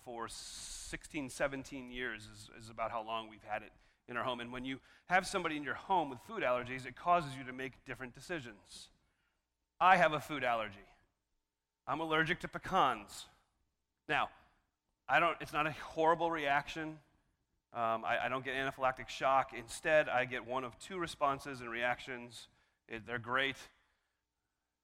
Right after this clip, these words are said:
First one is my lips swell up, so that's a good look. Second one is my eyes swell shut.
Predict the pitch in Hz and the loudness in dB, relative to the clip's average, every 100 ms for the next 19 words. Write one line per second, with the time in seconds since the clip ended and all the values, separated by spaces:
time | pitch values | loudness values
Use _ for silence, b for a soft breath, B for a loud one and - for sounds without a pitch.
0 | _ _ _ 170 160 160 151 143 135 131 | _ _ _ 6 8 6 2 2 0 -2
1 | 123 151 - - 143 131 120 131 - - | 0 0 -2 -6 2 4 6 4 2 -6
2 | 147 143 131 131 113 123 - - b b | -4 -4 -4 -6 -2 -2 -4 -16 b b
3 | b b _ _ _ _ _ _ _ _ | b b _ _ _ _ _ _ _ _
4 | - - 180 180 165 165 156 180 165 190 | -4 4 4 6 4 4 6 6 10 10
5 | 202 165 - 143 123 - 117 92 | 10 6 0 0 -2 0 -2 -2